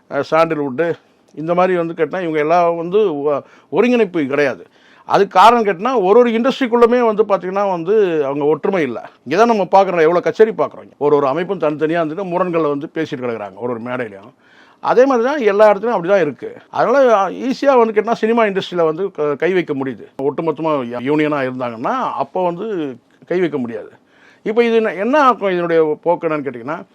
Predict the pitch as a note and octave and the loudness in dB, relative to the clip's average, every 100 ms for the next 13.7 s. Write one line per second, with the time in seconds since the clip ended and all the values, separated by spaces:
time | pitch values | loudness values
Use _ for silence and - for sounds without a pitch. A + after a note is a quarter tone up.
0 | _ _ _ F#3+ A#3+ A3+ F#3 F3+ E3+ F3 | _ _ _ -2 2 2 0 -4 -6 -4
1 | F3+ D3 D3+ D3 E3 C#3 A#2+ A2 G#2+ - | -4 -2 -2 -2 -4 -4 -6 -8 -18 -4
2 | - F#3+ C4 A#3 G#3+ F#3+ D#3 C3 - A2+ | -2 2 0 2 -2 -2 -4 -6 -6 -10
3 | A#2+ D3+ E3 F#3 C4 C4+ G#3 F3+ D#3 D3+ | -8 -4 -2 -2 -2 -4 -2 -2 -2 -4
4 | D#3 A3+ G#3 G3+ G#3 F3+ D#3 D3+ D#3+ D3+ | -2 -4 0 2 2 2 -4 -4 -2 -2
5 | C#3 D#3 D3 C3 A#2 A2+ G#2+ - _ - | -2 -2 -2 -2 -4 -6 -10 -20 _ -10
6 | A2+ E3+ E3 C3+ A#2+ B2+ G#2+ G#2 G#2+ C#3 | -4 -2 0 -2 -4 -8 -8 -8 -10 -12
7 | - - - B2 C#3 _ A#2 A#2+ A#2+ G#2+ | -16 -12 -6 -6 -8 _ -12 -8 -8 -10
8 | A2 A2 _ _ _ B2 C3 A#2 G2+ - | -16 -20 _ _ _ -6 -6 -6 -8 -12
9 | _ D#3+ - E3 E3 C3+ - F#3+ B3+ C4+ | _ -8 -2 -2 -2 -8 -6 -2 2 2
10 | G#3 G#3+ A#3 A3 G3+ F#3+ F#3 B2+ G2 - | 4 6 6 6 2 0 -2 -4 -8 -12
11 | D#3+ G3+ A3+ A3 G3+ G#3 A3 A#3 E3 A#2 | 0 2 4 4 2 2 2 2 0 -2
12 | - - B2 F3 A3 G#3 F#3+ F#3 G#3+ - | -6 -14 2 4 4 2 -2 2 0 4
13 | F3 F#3 G3 F3 C#3 G#2 | 4 6 4 0 -2 -6